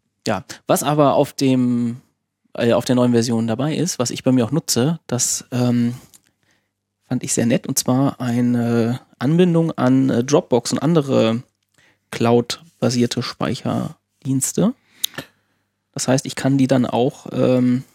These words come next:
einfach, äh, auf dem, auf dem, auf dem nas quasi verbinden und hab dann da immer noch mal eine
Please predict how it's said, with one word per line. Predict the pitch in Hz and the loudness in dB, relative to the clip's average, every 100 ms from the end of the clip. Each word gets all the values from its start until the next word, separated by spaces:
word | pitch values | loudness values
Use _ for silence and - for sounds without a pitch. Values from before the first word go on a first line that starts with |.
| _ _ _ _ _ _ _ _ _ _ _ _ _ _ _ _ _ _ _ | _ _ _ _ _ _ _ _ _ _ _ _ _ _ _ _ _ _ _
einfach, | - 131 - 127 123 - - | -2 -2 0 -2 -2 -10 -6
äh, | 123 123 123 123 120 | -4 -2 0 2 0
auf | - 127 - | 0 -4 0
dem, | 131 127 127 127 - _ _ _ _ _ _ - - _ | 2 4 4 2 -4 _ _ _ _ _ _ -20 -20 _
auf | - 139 | -8 -2
dem, | 127 127 131 - | 0 0 -2 -6
auf | 139 | -6
dem | 123 | 0
nas | 120 143 - | 2 2 0
quasi | - 143 139 | 0 0 0
verbinden | - 127 143 185 196 208 | -2 0 0 0 -4 -6
und | - 127 | -6 -6
hab | - | -4
dann | 131 | -2
da | 127 | -2
immer | - 147 | 0 0
noch | 143 | 0
mal | 139 | 2
eine | 139 127 127 | 4 4 2